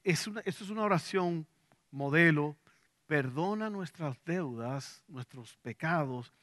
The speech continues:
así como nosotros perdonamos a los que nos ofenden. Y luego Jesús va más allá después en ese verso y dice, porque si ustedes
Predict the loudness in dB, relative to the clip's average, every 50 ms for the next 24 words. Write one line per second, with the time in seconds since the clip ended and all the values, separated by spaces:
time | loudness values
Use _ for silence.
0 | _ _ _ _ _ _ _ _ -4 -4 -4 -4 -6 -10 -12 -14 -14 -12 -12 -12
1 | -10 -10 -12 -12 -14 -16 -20 -20 -20 -20 -20 -20 _ -12 -10 -10 -10 -10 -12 -12
2 | -10 -10 -10 -10 -10 -12 -12 -16 -18 -20 -20 -20 _ _ _ _ _ _ _ _
3 | _ _ _ _ _ _ _ _ _ _ _ _ _ _ _ _ -8 -6 -4 -4
4 | -4 -6 -8 -10 -12 -12 -12 -12 -14 -16 -18 -18 -18 -20 -18 -18 -20 -20 -20 -20
5 | -20 _ _ _ _ _ _ _ _ _ _ _ _ _ _ _ _ _ _ _
6 | _ _ _ _ _ _ -14 -8 -4 0 2 6 6 6 4 4 0 -4 0 2
7 | 2 4 4 4 2 2 2 0 0 2 4 4 4 4 2 -2 -2 -4 -2 -2
8 | -2 -2 -2 -2 0 0 0 2 2 2 2 0 -6 -4 0 2 4 4 2 0
9 | -8 -14 -18 _ _ _ _ _ _ _ _ _ _ _ _ _ _ _ _ -6
10 | -6 -4 -2 -2 -4 -4 -6 -8 -10 -4 0 2 2 4 2 0 -2 -4 -4 -6
11 | -10